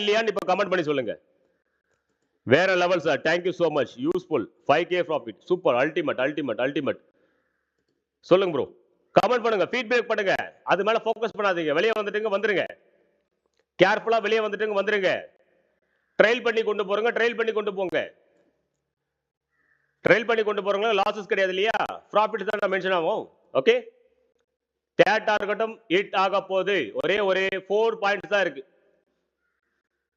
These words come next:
ஓகே, ஃபோர் to ஃபைவ் பாயிண்ட்ஸ் தான் இருக்கு. ஒன் ஃபிஃப்டி நைன் சிக்ஸ்டி ருப்பீஸ் போயிட்டு இருக்கு. இது at least டூ ஹண்ட்ரட் ருப்பீஸ் வரையுமாவது இது இன்க்ரீஸ் ஆகணும், இதோட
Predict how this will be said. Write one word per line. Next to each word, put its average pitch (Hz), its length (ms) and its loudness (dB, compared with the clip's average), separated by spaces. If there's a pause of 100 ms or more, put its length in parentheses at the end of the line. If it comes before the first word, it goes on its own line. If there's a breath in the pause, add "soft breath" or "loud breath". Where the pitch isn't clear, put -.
(480)
ஓகே, 156 260 4 (140)
ஃபோர் 202 200 0
to 214 120 2
ஃபைவ் 190 180 0
பாயிண்ட்ஸ் 180 220 -2
தான் 180 80 0
இருக்கு. 135 280 -10
ஒன் 175 220 2
ஃபிஃப்டி 185 320 -2
நைன் 185 240 0
சிக்ஸ்டி 180 240 -2
ருப்பீஸ் 170 260 -6
போயிட்டு 175 180 0
இருக்கு. 120 160 -12 (1300)
இது 143 120 6
at 156 160 -2
least 214 280 -4 (340)
டூ 240 300 2
ஹண்ட்ரட் 208 240 -4
ருப்பீஸ் 190 300 -8
வரையுமாவது 190 440 -2
இது 175 220 -4
இன்க்ரீஸ் 175 360 -4
ஆகணும், 143 260 -4
இதோட 147 220 -4